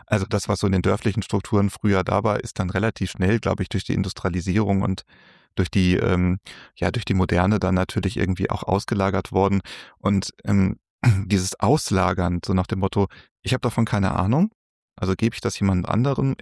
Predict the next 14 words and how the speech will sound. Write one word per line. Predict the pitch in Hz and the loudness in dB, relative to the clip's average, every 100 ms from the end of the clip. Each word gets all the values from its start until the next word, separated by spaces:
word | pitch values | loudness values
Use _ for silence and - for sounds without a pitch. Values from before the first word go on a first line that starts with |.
| - | -14
vertrauensvoll | - - 98 110 110 | -14 -2 0 0 -2
in | 95 | 0
die | 90 92 | 0 0
Hand“, | 92 - - - - - _ | 2 0 -2 -14 -20 -20 _
ist | - | -2
ja | - | 0
erstmal | - - - | 0 -2 0
eine | 95 | 0
Entlastung, | - 87 90 - 123 165 - _ _ _ _ | -2 0 -2 0 0 -2 -2 _ _ _ _
aber | 92 101 | -4 -2
gleichzeitig | 95 107 - 120 117 | 0 0 0 -2 0
natürlich | 107 110 110 - | 0 0 0 0
auch | 98 | -2
ein | 107 98 | -2 -2